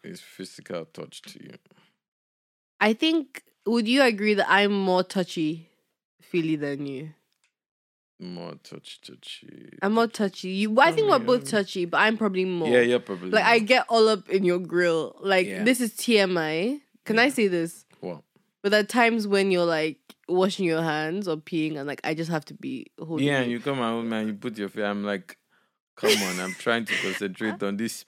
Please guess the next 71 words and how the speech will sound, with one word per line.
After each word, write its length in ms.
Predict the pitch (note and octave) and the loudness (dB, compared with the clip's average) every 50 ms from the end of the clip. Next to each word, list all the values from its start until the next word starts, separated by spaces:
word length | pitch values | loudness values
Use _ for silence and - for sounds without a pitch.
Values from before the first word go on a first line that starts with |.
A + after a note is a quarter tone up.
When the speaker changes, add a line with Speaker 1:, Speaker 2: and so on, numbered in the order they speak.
| F#2 | -10
Speaker 1:
pee 180 | F#2+ A#2 G#2+ G#2+ | -6 -6 -6 -6
going, 480 | G2 G2 G2 G#2+ G#2+ G#2+ G#2+ G#2+ G#2+ G#2+ | -6 -6 -6 -4 -4 -2 -2 -4 -4 -4
like" 220 | G#2 G2 F#2+ F#2 - | -4 -2 -2 2 2
Speaker 2:
And 200 | C4 C4+ C4+ C4+ | 2 4 4 4
you 100 | C#4 B3+ | 2 2
did, 280 | A3+ G#3 D4+ C4+ B3+ | 2 0 0 0 -2
you 220 | B3 B3 B3+ D4 C#4 | -2 0 2 2 2
did 240 | A#3+ D4+ D#4 C4+ D4+ | 2 0 0 2 2
it, 340 | D4 D4 C#4+ B3+ A3 - | 2 2 0 -2 -4 -2
like, 320 | A3+ A#3 A3 G#3+ G#3+ G3+ - | 2 4 4 4 4 4 2
I 100 | A3 A3 | 2 2
was 120 | A3 A3 | 4 4
washing 260 | A#3+ C4 A#3+ C#4 C4+ | 4 2 2 2 2
my 140 | A#3+ G#3+ G3+ | 2 2 2
hands 420 | A3 G#3 G3 G3 G3+ A3 A3 G#3 G3+ | 4 4 2 2 2 0 -2 -2 -2
once 540 | F#3+ F3+ E3+ E3 F3 F#3+ A3+ C4 - - | 0 0 2 2 0 0 0 -2 -4 -6
and 180 | - - F#3 F#3 | -6 -4 -2 -2
you 80 | F3 E3+ | -2 -2
did 220 | F3+ G3 F#3+ F3+ | 0 0 0 0
it 60 | F3 | -2
to 80 | - F#3+ | -4 -2
me 100 | F3 E3+ E3+ | -2 0 0
and 120 | E3 D#3+ | 0 0
I 40 | D#3+ | 0
was 140 | D#3+ - - | 0 0 0
Speaker 1:
Yeah. 60 | G2+ | 0
Speaker 2:
like, 220 | - - - - - - | 0 -2 -2 -6 -4 0
"I'm 180 | F3+ G3 F#3+ D#3 | 0 0 2 2
overwhelmed." 640 | F#3 F#3 E3 F3 E3 E3+ E3+ E3 E3 D#3+ D#3 D#3+ D#3+ | 0 0 2 2 2 2 2 0 0 -2 -2 -2 0
Speaker 1:
Yeah. 200 | A#2 B2 B2 - | 2 4 6 6
Speaker 2:
And 80 | F3 - | 8 8
I 140 | - G#3 - | 6 6 6
was 100 | F#4+ D4+ | 6 6
like, 140 | E4+ D#4+ D4 | 6 6 8
Speaker 1:
You're 100 | D#4 D#4 | 8 8
like, 140 | D#4+ D#4 E4+ | 8 8 8
Speaker 2:
Do 60 | D#4+ | 8
Speaker 1:
"Why 80 | D#4 - | 6 6
Speaker 2:
I 40 | |
Speaker 1:
are 40 | F#3 | 6
you 120 | F#3 - F4 | 6 6 4
Speaker 2:
do-" 80 | F#4+ | 4
Speaker 1:
following 380 | - E3+ E3 D#3+ E3 E3 D#3+ D#3 | 6 6 6 8 6 6 6 6
me 100 | D#3 C#3+ | 4 6
Speaker 2:
I 80 | C3+ | 6
was 80 | C3 C3 | 6 8
like, 100 | C3+ C3+ | 6 6
Speaker 1:
around? 40 | C3 | 6
Speaker 2:
"Why 120 | - F#4+ | 6 6
are 40 | A4 | 6
you 100 | A4 G4 | 4 4
following 300 | G4 G4+ F#4 F4+ F4+ E4 | 4 4 4 4 4 2
me 80 | D#4 D#4 | 2 2
around?" 400 | D4 C#4+ C#4+ C#4 C#4 C4 B3+ B3+ - - - - - - | 2 2 2 2 2 0 0 -2 -4 -10 -16 -16 -10 -6
And 140 | E4+ D#4 D4+ | 0 2 4
I 60 | D#4 | 4
was 100 | D#4+ D#4+ | 4 4
like, 200 | E4 D#4 D4+ D4 | 4 2 2 2
"Is 120 | - C4 B3 | 0 -2 0
this 200 | B3 D4+ D4 - | 0 -2 -2 0
what 120 | D4+ C4+ C4 | 0 2 4
I 140 | A#3+ A#3 | 4 4
do 380 | A#3 A3 G#3+ A#3 A#3 A#3+ B3 A#3 | 2 0 -2 -2 -2 -2 -2 -2
all 260 | - - G3+ G3 G3 F#3 | -2 0 2 2 2 2
the 120 | F#3 F#3 | 0 -2
time? 680 | F3 G3+ G3 E3+ D#3+ D#3+ D#3+ E3 E3+ A3 B3+ C4+ D4+ - _ _ _ _ _ _ _ _ _ _ _ _ | -2 0 2 2 2 2 2 0 -2 -2 -4 -4 -6 -8 _ _ _ _ _ _ _ _ _ _ _ _
Like, 280 | - F3+ F#3 F#3 E3+ F3 | -2 -2 -2 -2 0 0
this 180 | G3+ A3+ G#3+ A3 | 0 0 0 -2
is 120 | G3 F3 | -2 0
a 80 | F3 E3+ | 0 2
lot." 680 | E3+ E3 E3 D#3+ D3+ D3 B2 - - - - - - | 2 0 0 0 0 -2 -2 -4 -8 -14 -20 -20 -20